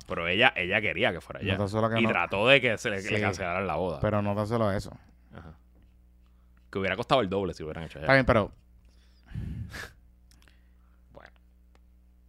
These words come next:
Speaker 2: Ella trató de que le cancelaran la boda a la otra persona.
Speaker 1: Ajá.
Speaker 2: Eso es verdad. Pero había un understanding
Speaker 1: Ujú.
Speaker 2: que parece que
Speaker 1: Fajat iba a donar también.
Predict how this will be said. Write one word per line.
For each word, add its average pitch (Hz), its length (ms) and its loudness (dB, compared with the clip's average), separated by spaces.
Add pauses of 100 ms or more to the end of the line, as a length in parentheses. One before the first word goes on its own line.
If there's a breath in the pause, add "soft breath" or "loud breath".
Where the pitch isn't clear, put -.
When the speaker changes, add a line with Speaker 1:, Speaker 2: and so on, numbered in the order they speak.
(480)
Speaker 2:
Ella 127 240 -2
trató 165 200 2
de 160 80 4
que 143 80 0
le 123 80 4
cancelaran 110 420 2
la 120 100 6
boda 123 320 8
a - 20 4
la 107 80 6
otra 101 140 0
persona. 92 340 -4 (100)
Speaker 1:
Ajá. 80 220 -14 (580)
Speaker 2:
Eso - 120 -14
es 95 40 -16
verdad. 90 240 -8 (720)
Pero 98 420 -6 (3500 soft breath)
había 107 420 4
un 135 120 2
understanding 104 880 0 (240)
Speaker 1:
Ujú. 85 440 -14 (760 soft breath)
Speaker 2:
que 107 160 -6
parece 92 420 -4
que 104 580 0
Speaker 1:
Fajat 104 280 2
iba 120 180 6
a 123 60 6
donar 117 280 2
también. 104 340 -10